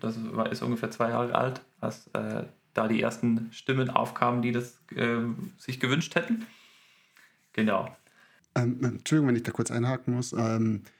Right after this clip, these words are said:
Speaker 2: also das ist praktisch, wenn ich, ähm, du packst ja eh noch mal ein Beispiel rein, aber wenn ich jetzt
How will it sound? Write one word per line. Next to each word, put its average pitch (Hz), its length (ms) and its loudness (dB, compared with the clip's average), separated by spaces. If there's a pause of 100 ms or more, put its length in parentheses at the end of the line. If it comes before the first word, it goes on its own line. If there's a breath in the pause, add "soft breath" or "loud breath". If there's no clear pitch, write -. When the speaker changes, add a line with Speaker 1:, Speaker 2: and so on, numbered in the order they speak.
(220 soft breath)
Speaker 2:
also 117 240 2
das 113 200 -4
ist 139 120 -2
praktisch, 127 420 -2
wenn 117 160 4
ich, 117 380 0
ähm, 104 1000 -2
du 120 100 -8
packst - 280 -2
ja 117 60 4
eh 120 60 4
noch 120 180 0
mal 113 100 0
ein 107 80 0
Beispiel 113 380 -2
rein, 117 260 2
aber 110 160 0
wenn 110 140 2
ich 110 120 -2
jetzt - 400 -4